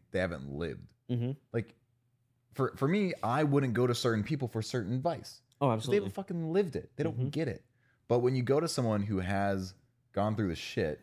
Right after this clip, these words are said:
Speaker 1: and that's where you can share opinions. Like, for me, I, you know, I'll speak up about normally, like, mental health and physical health and certain things there. 'Cause
Speaker 2: Mm-hmm.
Speaker 1: I'm like,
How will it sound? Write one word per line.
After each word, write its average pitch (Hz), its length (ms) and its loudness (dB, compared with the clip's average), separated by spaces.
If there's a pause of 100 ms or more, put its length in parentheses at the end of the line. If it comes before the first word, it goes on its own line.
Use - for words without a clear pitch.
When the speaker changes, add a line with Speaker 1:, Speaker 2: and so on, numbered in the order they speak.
Speaker 1:
and 95 80 -4
that's 120 160 0
where 127 100 2
you 110 140 0
can - 280 -2
share 101 180 -6
opinions. 92 340 -2
Like, 123 120 2
for 135 100 -2
me, 156 280 0 (160)
I, 123 400 2 (720)
you 117 100 2
know, 85 320 0 (140)
I'll 135 100 4
speak 147 240 0
up 107 140 4
about 92 280 0
normally, 92 260 0
like, 85 280 -4
mental 85 300 -2
health 87 240 -2
and 90 100 -8
physical 85 260 -4
health 85 200 -4
and 90 80 -12
certain 82 140 -6
things 80 120 -6
there. 101 100 -2
'Cause 117 100 -4
Speaker 2:
Mm-hmm. - 40 -4
Speaker 1:
I'm 107 60 -4
like, 104 200 -10